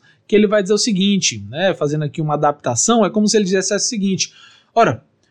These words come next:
todo aquele indivíduo que se queira filósofo precisa, pelo menos uma vez na vida, colocar um mundo entre parênteses." Isto é,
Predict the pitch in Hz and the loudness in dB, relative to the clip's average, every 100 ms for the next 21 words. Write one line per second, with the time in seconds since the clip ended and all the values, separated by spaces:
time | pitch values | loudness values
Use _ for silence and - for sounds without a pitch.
0 | _ _ _ _ _ - 262 302 233 226 | _ _ _ _ _ 2 4 4 0 -2
1 | 226 226 233 202 170 123 196 190 135 110 | -2 0 0 2 2 2 2 2 -2 -6
2 | _ _ - 190 - 160 - 208 226 220 | _ _ -4 -2 0 -2 2 4 4 2
3 | 208 147 151 170 170 208 185 _ _ _ | 2 4 2 0 -4 -10 -10 _ _ _
4 | _ 214 202 196 - 175 175 165 170 - | _ 0 0 0 -2 -2 -2 -2 -4 -6
5 | _ 220 214 175 170 165 165 - _ _ | _ 2 4 2 0 -2 -4 -8 _ _
6 | - 254 320 294 208 156 185 220 214 208 | -2 2 2 4 2 2 2 2 2 0
7 | 156 123 160 190 190 185 - _ _ 233 | 0 0 -2 0 0 -2 -10 _ _ 2
8 | 226 208 - 233 226 - 233 214 196 208 | 4 4 2 0 0 -8 -4 0 2 2
9 | 208 190 180 185 202 202 _ _ - 240 | 2 2 0 0 -2 -4 _ _ 0 2
10 | 165 165 127 120 107 101 - - _ _ | 4 0 -2 -8 -8 -6 -6 -6 _ _
11 | - - 226 165 - | -4 4 4 4 -2